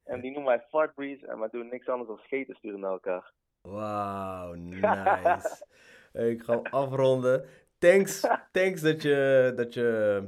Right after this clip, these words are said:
Speaker 2: in mijn podcast wou komen, man. En, eh,
Speaker 1: Ja, man.
Speaker 2: voor de
Speaker 1: Top.
Speaker 2: mensen nog
Speaker 1: Bedankt
Speaker 2: één
Speaker 1: dat je me
Speaker 2: keer.
Speaker 1: erin wilde hebben.
Speaker 2: Mochten jullie weten wie, eh, wie, eh, ook lid is van de,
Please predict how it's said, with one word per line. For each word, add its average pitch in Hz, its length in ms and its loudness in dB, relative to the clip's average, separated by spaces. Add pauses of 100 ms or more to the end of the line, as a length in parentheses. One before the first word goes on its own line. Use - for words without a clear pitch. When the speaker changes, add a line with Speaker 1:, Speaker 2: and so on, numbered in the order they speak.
(220)
Speaker 2:
in 113 160 -4
mijn 104 140 -8
podcast 107 420 -8
wou 90 140 -8
komen, 87 280 -8
man. 95 240 -10 (160)
En, 98 240 -10 (100)
eh, 90 60 -6
Speaker 1:
Ja, 123 200 2
man. 104 280 -8 (300)
Speaker 2:
voor 131 160 -4
de 131 80 0
Speaker 1:
Top. 123 80 0
Speaker 2:
mensen 143 340 -2
nog 131 100 0
Speaker 1:
Bedankt 147 320 0
Speaker 2:
één 147 80 0
Speaker 1:
dat - 0 -
je 147 60 4
me 147 60 2
Speaker 2:
keer. 139 100 -2
Speaker 1:
erin 147 120 -8
wilde 139 240 -4
hebben. 117 220 -4 (160)
Speaker 2:
Mochten 131 300 -6
jullie 127 160 -4
weten 131 320 -2
wie, 113 440 0
eh, 98 220 0
wie, 107 320 -10 (160)
eh, 98 380 -6 (380)
ook 120 180 -6
lid 127 240 -2
is 110 220 -8
van 110 220 -6
de, 98 260 -4